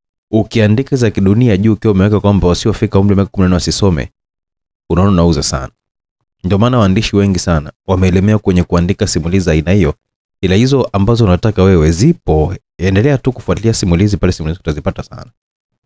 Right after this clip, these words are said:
Yeye akasema, "Ah, mimi ni mwanafamilia wa Simulizi Max, yani siwezi kabisa kukosa siku kusikiliza simulizi. Na kuomba uandike basi, au siku moja tembelea hata vijijini huko,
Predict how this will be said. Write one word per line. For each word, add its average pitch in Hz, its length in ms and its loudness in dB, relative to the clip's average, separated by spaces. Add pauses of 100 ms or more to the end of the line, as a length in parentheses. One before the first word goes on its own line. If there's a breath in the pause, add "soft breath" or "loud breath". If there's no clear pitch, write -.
(160)
Yeye 113 140 2
akasema, 101 360 0
"Ah, 92 240 -2 (460)
mimi 131 420 2 (200)
ni 107 160 2
mwanafamilia 101 540 2
wa 101 40 0
Simulizi 78 380 -6
Max, 71 260 -14
yani 85 160 -2
siwezi 113 320 -2
kabisa 101 340 -2
kukosa 95 400 -4
siku - 380 -6 (300)
kusikiliza 90 400 -6
simulizi. - 480 -14 (720 soft breath)
Na 95 100 0
kuomba 147 280 0
uandike 117 440 0
basi, 87 340 0
au 101 180 0
siku 147 280 -2
moja 117 300 2
tembelea 101 340 0
hata 120 140 -4 (380)
vijijini 98 500 2
huko, 80 220 -2